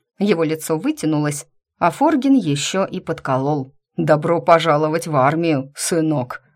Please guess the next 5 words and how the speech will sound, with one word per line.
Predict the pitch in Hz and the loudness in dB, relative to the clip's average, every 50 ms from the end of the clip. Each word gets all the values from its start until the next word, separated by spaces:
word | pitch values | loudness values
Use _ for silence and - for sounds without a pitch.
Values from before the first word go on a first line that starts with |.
| _ _ _ _ _ _ | _ _ _ _ _ _
Бодрая | 165 180 180 165 151 147 143 139 139 | -2 0 0 2 2 2 0 0 0
улыбка | 143 151 214 302 311 - - 294 285 294 - - _ _ _ _ _ _ | 0 0 0 0 -2 0 0 0 0 0 -4 -16 _ _ _ _ _ _
и | 202 208 | -6 -2
продолжение. | 214 - 165 160 151 139 143 143 143 156 151 147 151 147 143 143 139 147 147 - _ _ _ - | 0 -2 0 2 2 0 0 0 -2 -2 0 0 2 2 2 0 -2 -4 -6 -12 _ _ _ -4
«Давай, | 147 151 147 143 143 151 151 143 123 120 | 2 4 4 4 6 4 4 4 2 -2